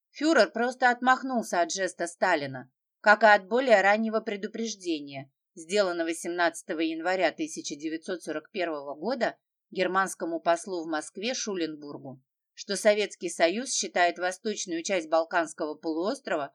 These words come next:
зоной своей безопасности и не может быть безучастным к событиям в этом районе.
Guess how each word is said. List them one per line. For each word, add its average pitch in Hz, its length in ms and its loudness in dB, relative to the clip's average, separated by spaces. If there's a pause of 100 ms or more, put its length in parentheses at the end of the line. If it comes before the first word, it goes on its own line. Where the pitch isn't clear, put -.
(320)
зоной 220 400 0
своей 190 340 -2
безопасности 165 1040 0 (260)
и 214 120 0
не 285 120 4
может 214 360 0
быть 175 220 -8
безучастным 180 720 -2
к - 40 -16
событиям 175 560 -4
в 147 40 -8
этом 190 120 0
районе. 147 580 -6